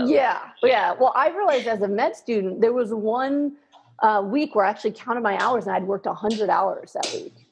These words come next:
you know, and, and so we're cheap labor for the hospital and lots of stress. You better have all those, you know, all the blood pressure measurements and done before the resident shows up, right?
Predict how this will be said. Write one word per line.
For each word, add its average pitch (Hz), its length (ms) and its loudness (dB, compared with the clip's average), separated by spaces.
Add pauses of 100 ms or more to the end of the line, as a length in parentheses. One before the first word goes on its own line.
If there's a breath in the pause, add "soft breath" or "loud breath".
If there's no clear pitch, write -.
(360)
you 202 160 2
know, 165 300 -4
and, 202 440 0
and 202 300 0
so 240 180 2
we're 262 140 0
cheap - 320 -4
labor 175 360 0
for 170 100 -10
the 160 80 -2
hospital 170 460 0
and 175 220 0
lots 220 280 2
of 214 80 -2
stress. 208 360 2
You 233 60 -2
better 220 240 2
have 220 260 2
all 214 120 4
those, 196 340 0
you 233 120 2
know, 185 220 2
all 214 160 4
the 208 80 0
blood 233 240 2
pressure 240 220 2
measurements 220 420 0
and 190 120 0
done 208 180 4
before 247 320 2
the 226 80 2
resident 214 480 0
shows 175 240 0
up, 170 220 -2
right? 190 200 4